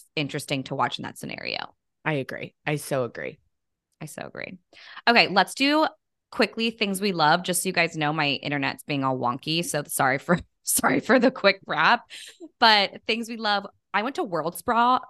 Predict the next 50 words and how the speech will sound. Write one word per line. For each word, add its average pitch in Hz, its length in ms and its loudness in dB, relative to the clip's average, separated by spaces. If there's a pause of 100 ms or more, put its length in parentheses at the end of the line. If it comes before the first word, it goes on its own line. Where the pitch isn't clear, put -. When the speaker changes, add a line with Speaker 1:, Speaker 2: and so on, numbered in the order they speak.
(140)
Speaker 1:
World 185 300 2
Spa 151 400 2
in 180 140 -2
Brooklyn - 360 -6
two 202 160 -8
weeks 190 180 -6
ago, 208 240 4
and 202 60 2
it's - 80 -10
my 170 100 2
favorite 147 240 -2
place 156 240 -2
on 151 120 0
earth. 143 220 -2
It - 120 -8
feels 143 200 -2
like 151 160 -2
you're 147 180 0
on 143 120 2
the 139 60 0
moon, 135 480 -2 (180)
and 135 240 -2
I 131 40 -2
wanna 139 140 -2
go 175 100 0
back. 349 300 -2 (540)
Speaker 2:
Oh 170 120 0
my 147 140 0
God, 117 320 -2
I 151 140 0
love 143 280 -2
that. 92 260 -4
So 190 160 2
my, 175 640 2 (140)
uh, 226 220 4 (100)
so - 260 -2
random 233 320 0
thing 208 300 -2
I 147 180 2
love, 190 320 2
it's, 165 300 0
it's 147 140 -8
very 160 320 2
so, 160 300 -2 (180)
very 160 180 2
so 151 160 -4
random. 135 500 -4 (340)
Um, 165 280 2
it's - 260 -4 (160)
this, 208 260 -6